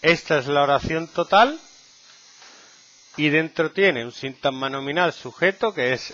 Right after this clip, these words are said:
el caballo que me rela-, regalaste y está viejo, sintagma verbal,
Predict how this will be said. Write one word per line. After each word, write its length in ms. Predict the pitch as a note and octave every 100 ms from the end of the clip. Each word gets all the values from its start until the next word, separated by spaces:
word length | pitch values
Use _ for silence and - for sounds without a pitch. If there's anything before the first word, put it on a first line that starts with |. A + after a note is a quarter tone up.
| -
el 200 | A#2+ -
caballo 440 | A#2+ A#2+ C3 C#3
que 80 | C#3+
me 120 | C#3+
rela-, 320 | C#3 C#3 C#3+ C#3 _ -
regalaste 1200 | C#3+ D#3+ D#3+ D3 D3+ D3+ F#3+ G#3+ - _ G3 B3 - - - - - - - _ - - _ _ -
y 120 | C3 C3
está 340 | - - D3
viejo, 600 | C#3+ E3+ G3+ - G3 B3+ _ _ _ _ _ _ _ _ _ _ - _ _ - -
sintagma 720 | B2+ A2+ _ C#3 C#3 C#3+ C#3
verbal, 540 | C3+ C3 D3 F#3+ A#3